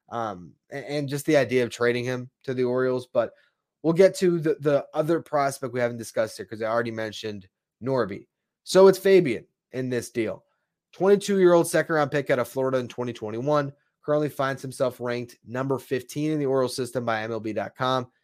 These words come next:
Can play all three outfield spots. I saw him throw out a runner on one of these clips, has a cannon, uh, can play center field, and that's where he is starting right now,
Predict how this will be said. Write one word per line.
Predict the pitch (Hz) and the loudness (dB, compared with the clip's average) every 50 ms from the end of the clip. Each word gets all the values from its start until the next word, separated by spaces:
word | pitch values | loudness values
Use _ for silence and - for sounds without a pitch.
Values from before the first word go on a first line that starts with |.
| _ _ _ - | _ _ _ -16
Can | - 113 | -10 -2
play | - 147 139 | 0 0 2
all | - 143 156 170 175 | 4 4 6 6 4
three | 170 170 160 156 151 | 4 2 2 4 6
outfield | 147 143 139 - 151 143 139 127 - | 6 4 4 2 2 2 2 0 -4
spots. | - - 139 131 131 131 127 - - - _ _ _ _ - | -6 -4 -2 0 0 -2 -2 -4 -8 -20 _ _ _ _ -4
I | - 135 143 | 0 0 0
saw | 139 - 160 151 147 | 2 4 6 6 6
him | 143 127 | 4 2
throw | - - 139 131 131 131 | -4 -6 -4 -2 0 2
out | 131 123 | 2 2
a | 113 | 0
runner | 107 107 113 117 123 127 127 127 123 120 120 123 107 | 0 -2 -2 -4 -2 -2 -4 -4 -4 -4 -4 -4 -4
on | 104 120 120 | -4 -4 -4
one | 120 120 123 123 | -4 -4 -4 -4
of | 120 | -4
these | 120 117 104 - | -6 -6 -8 -10
clips, | _ - 127 123 120 - - | _ -4 -2 -2 -2 -4 -4
has | - 120 101 | -6 -6 -6
a | 107 107 _ _ - | -8 -12 _ _ -20
cannon, | - - 143 143 143 147 143 143 139 139 127 - _ _ _ _ _ - | -12 -8 -4 -4 -2 -2 -2 -2 -2 -4 -6 -8 _ _ _ _ _ -20
uh, | - - 135 | -20 -20 -18
can | - - 117 | -16 -16 -8
play | - - 160 175 | -2 2 2 2
center | 175 175 180 165 156 156 143 | 4 4 4 2 2 2 0
field, | - - 143 143 143 139 135 131 - - _ _ _ _ - | 0 0 0 2 2 2 2 -2 -4 -10 _ _ _ _ -8
and | 117 131 | -4 -2
that's | 131 135 135 - | -2 -2 0 -2
where | 139 135 | -2 -2
he | 135 135 131 127 | -2 -2 -2 -2
is | - 113 123 131 139 139 131 123 | -2 -2 0 0 0 0 0 -4
starting | - - - 123 123 131 139 139 | -4 0 4 4 4 4 2 -2
right | 135 131 131 131 | -2 -2 -2 -4
now, | 127 127 127 127 127 123 123 | -4 -6 -4 -4 -4 -6 -8